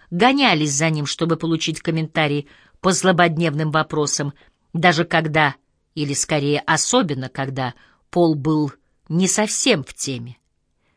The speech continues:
Наивностью Пол не отличался. Он понимал, что журналисты с радостью поймают его на слове. Он понимал также, что люди, голосовавшие за него, возлагали определенные надежды на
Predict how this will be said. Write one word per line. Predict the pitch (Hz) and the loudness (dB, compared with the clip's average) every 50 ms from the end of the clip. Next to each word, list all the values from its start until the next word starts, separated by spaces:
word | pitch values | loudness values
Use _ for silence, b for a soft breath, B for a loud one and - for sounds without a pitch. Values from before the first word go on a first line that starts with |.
| _ _ _ _ | _ _ _ _
Наивностью | 147 156 165 165 175 226 302 370 349 359 349 330 - - - 311 | -2 2 4 4 4 4 4 4 2 2 0 0 0 0 -2 -2
Пол | - - 302 311 294 - - | 0 0 0 0 0 -2 -4
не | - 196 202 196 180 | -2 -2 0 0 0
отличался. | 160 135 - - 127 131 127 - - 131 123 120 - - - - 135 - _ _ _ B B B B B B | 0 -2 -2 -6 -10 -10 -8 -6 -6 -6 -6 -8 -10 -12 -12 -14 -14 -16 _ _ _ B B B B B B
Он | 226 269 277 | 2 2 2
понимал, | 269 302 277 277 277 277 285 269 | 2 -2 -2 0 0 0 0 0
что | - - 262 233 | -2 -2 -2 0
журналисты | 233 254 240 247 247 240 262 240 - - 240 | 0 2 2 2 2 2 0 -2 -4 -4 -4
с | 226 - - | -2 0 0
радостью | 240 233 214 214 208 - - - | 0 0 0 -2 -4 -4 -4 -6
поймают | 214 - 220 214 214 208 196 156 135 131 - - | -4 -2 0 0 2 2 2 2 0 -2 -6 -8
его | - 139 131 139 | -8 -6 -4 -4
на | 143 135 123 | -4 -4 -4
слове. | - - - 131 127 113 120 123 - _ _ _ _ _ _ _ _ _ _ _ _ | -6 -8 -8 -10 -10 -10 -10 -12 -14 _ _ _ _ _ _ _ _ _ _ _ _
Он | _ 381 403 339 | _ -4 -4 -2
понимал | - 202 185 185 175 180 180 175 | 0 0 2 4 6 6 6 6
также, | 175 185 180 175 170 175 | 6 2 2 2 2 0
что | 165 - - 180 | -2 0 0 0
люди, | 185 196 226 202 175 170 B B B B B B B B | 2 2 2 2 2 0 B B B B B B B B
голосовавшие | - 160 190 208 208 196 - 202 185 180 202 214 202 - - 180 | 0 4 6 6 6 6 4 2 4 4 4 2 2 2 2 2
за | 170 160 160 | 4 4 2
него, | 165 160 156 170 190 | 2 2 2 2 2
возлагали | 190 180 147 - 147 147 143 135 135 139 139 | 2 0 0 0 0 0 0 0 -2 -2 0
определенные | 160 165 - 185 185 170 185 196 208 220 214 220 233 | -2 -2 -2 -4 -4 -2 0 0 2 2 2 2 2
надежды | 247 262 277 269 254 339 330 247 180 165 147 | 2 0 0 0 0 0 0 0 0 0 0
на | 143 143 139 127 | 0 0 -2 -4